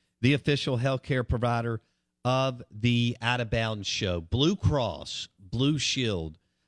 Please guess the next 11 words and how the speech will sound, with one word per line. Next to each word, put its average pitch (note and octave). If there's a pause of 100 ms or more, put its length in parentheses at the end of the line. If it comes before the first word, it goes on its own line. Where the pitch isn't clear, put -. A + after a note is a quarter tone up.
(180)
of A#2+ (120)
Mississippi. G#2 (320)
Our D3 (320)
text -
line A2 (320)
is A#2+
six -
oh F3
one, C3 (320)
eight D#3+ (120)
eight D3+